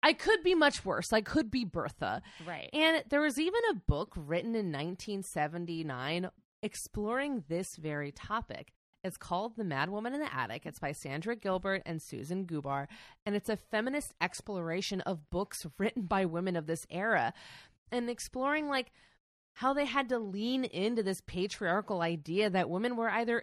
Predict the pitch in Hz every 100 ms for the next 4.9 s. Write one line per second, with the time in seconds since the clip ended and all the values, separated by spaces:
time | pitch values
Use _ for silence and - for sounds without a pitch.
0 | - 180 208 220 196 202 180 143 208 208
1 | - 90 104 - 185 196 196 202 202 170
2 | - 170 196 202 175 180 156 143 165 214
3 | - 87 82 - - - - - - 240
4 | 240 247 - - 254 254 254 233